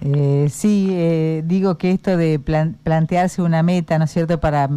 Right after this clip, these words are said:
querer mejorar o para, eh, tratar de armonizar entre nuestros defectos y virtudes es como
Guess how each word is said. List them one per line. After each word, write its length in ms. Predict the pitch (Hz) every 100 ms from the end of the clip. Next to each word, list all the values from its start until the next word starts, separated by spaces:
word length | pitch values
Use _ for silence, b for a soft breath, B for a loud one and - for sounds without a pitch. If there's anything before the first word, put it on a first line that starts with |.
| 143
querer 300 | - 147 156
mejorar 840 | 160 156 - 156 165 165 165 160 156
o 140 | 147
para, 480 | 135 143 135 135 127
eh, 440 | 135 135 131 131 135
tratar 360 | - 143 135 165
de 120 | 165
armonizar 640 | 156 160 156 156 156 196 170
entre 340 | 160 147 147
nuestros 380 | 143 139 - 143
defectos 540 | 147 - 165 156 160 -
y 40 |
virtudes 560 | 160 156 - 180 175 160
es 140 | 156
como 520 | - 156 156 156 156